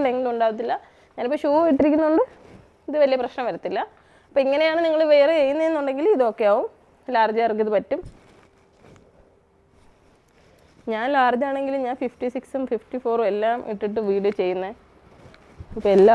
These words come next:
അളവാണ്, ഒരു ഇഞ്ചിൻ്റെ കണ്ട് വ്യത്യാസമേ ഉള്ളൂ. അപ്പോൾ നമ്മുടെ ഷോപ്പിൻ്റെ ലൊക്കേഷൻ കൊല്ലം ജില്ലയിലെ അഞ്ചൽ എന്ന് പറയുന്ന സ്ഥലത്താണ്. നിങ്ങൾ ഷോപ്പിലേക്ക് വരുന്നെങ്കിൽ Google ലൊക്കേഷൻ ലഭ്യമാണ്.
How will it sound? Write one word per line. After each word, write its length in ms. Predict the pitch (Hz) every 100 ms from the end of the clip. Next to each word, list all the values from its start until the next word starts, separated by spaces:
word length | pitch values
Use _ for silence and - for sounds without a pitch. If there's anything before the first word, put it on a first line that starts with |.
| 190
അളവാണ്, 340 | 185 185 156 180
ഒരു 100 | 196
ഇഞ്ചിൻ്റെ 320 | 226 208 208 208
കണ്ട് 140 | 208 196
വ്യത്യാസമേ 420 | - 190 208 196 170
ഉള്ളൂ. 160 | 143 - - - - - - - - - - - - - - -
അപ്പോൾ 140 | 247 254
നമ്മുടെ 180 | 247 254
ഷോപ്പിൻ്റെ 340 | 262 247 262 262
ലൊക്കേഷൻ 380 | 254 262 269 349 427
കൊല്ലം 240 | 277 233 233
ജില്ലയിലെ 280 | 233 226 233 220
അഞ്ചൽ 280 | 220 226 240
എന്ന് 100 | 226
പറയുന്ന 220 | 202 214 214
സ്ഥലത്താണ്. 480 | 202 202 196 220 370 - _ _ _ -
നിങ്ങൾ 160 | 254 262
ഷോപ്പിലേക്ക് 460 | 269 240 247 240 262 240
വരുന്നെങ്കിൽ 420 | 220 240 240 320 480 - _ -
Google 240 | 240 247 254
ലൊക്കേഷൻ 320 | 220 220 220 233
ലഭ്യമാണ്. 440 | 208 208 196 190